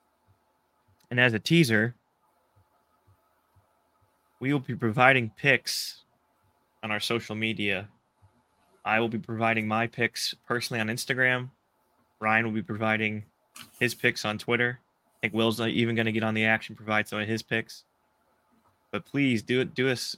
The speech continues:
a huge solid and support what we're doing here. We really like talking N F L, sports betting. This is kind of a niche market. We're really trying to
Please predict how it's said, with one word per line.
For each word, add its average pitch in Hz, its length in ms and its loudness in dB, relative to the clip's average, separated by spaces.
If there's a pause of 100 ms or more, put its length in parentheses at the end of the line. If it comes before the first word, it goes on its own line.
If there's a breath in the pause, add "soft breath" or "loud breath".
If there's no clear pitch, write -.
(140)
a 104 200 -4
huge 123 460 -2
solid 107 460 2
and 95 220 -8 (480)
support 131 360 0
what 117 120 2
we're 110 80 0
doing 107 280 0
here. 101 320 -2 (1000)
We 110 80 -4
really 123 200 4
like 120 220 6
talking 110 360 2
N 110 100 4
F 107 160 -2
L, 107 280 2 (540)
sports 131 300 0
betting. 123 560 2 (840)
This 120 160 -2
is 113 80 -6
kind 117 180 2
of 107 120 -4
a 107 40 2
niche 117 520 -2 (760)
market. 117 480 2 (720)
We're 110 80 -6
really 110 200 0
trying 107 280 -2
to 104 400 -2